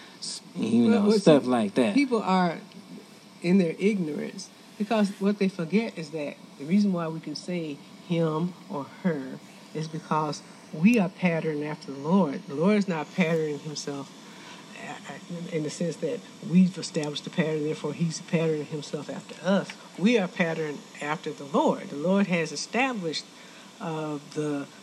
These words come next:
Speaker 2: genders of male and female because there is a spiritual role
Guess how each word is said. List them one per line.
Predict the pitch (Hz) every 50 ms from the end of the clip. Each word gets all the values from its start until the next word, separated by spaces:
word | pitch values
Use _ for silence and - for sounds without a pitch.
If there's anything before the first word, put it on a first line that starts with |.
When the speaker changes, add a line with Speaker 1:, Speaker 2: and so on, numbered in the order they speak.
| - - -
Speaker 2:
genders | - 165 170 165 151 139 147 147 139 - 147
of | 143 131 131 131
male | 147 160 160 160 156 147 147 - - 151
and | 139 139 - - - - -
female | - 165 156 147 143 143 131 120 135 - - - - - - - - - - -
because | - 180 - 214 170 170 -
there | - - 180 170
is | 185 180 190 190 180
a | 180 -
spiritual | - - - 185 180 170 - - - 156
role | 151 175 208 220 202 185 175 185